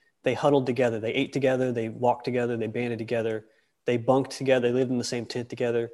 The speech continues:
Um, and they didn't have to, but they, they just kind of found each other. And, uh, the,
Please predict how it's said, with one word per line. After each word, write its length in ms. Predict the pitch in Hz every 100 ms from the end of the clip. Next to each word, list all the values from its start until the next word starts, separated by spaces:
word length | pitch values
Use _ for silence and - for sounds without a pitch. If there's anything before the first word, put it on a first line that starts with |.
| - _ _ _ -
Um, 380 | 123 120 123 -
and 100 | 135
they 40 |
didn't 200 | 170 151
have 220 | 151 151 -
to, 180 | - - -
but 140 | - 135
they, 200 | 139 135
they 200 | 135 131
just 260 | 147 -
kind 140 | - 180
of 80 | -
found 260 | 143 147
each 160 | 127 -
other. 320 | 95 - - _ _ _ _ _ _ _
And, 300 | 135 131 127
uh, 280 | 127 117 120
the, 300 | 113 139 -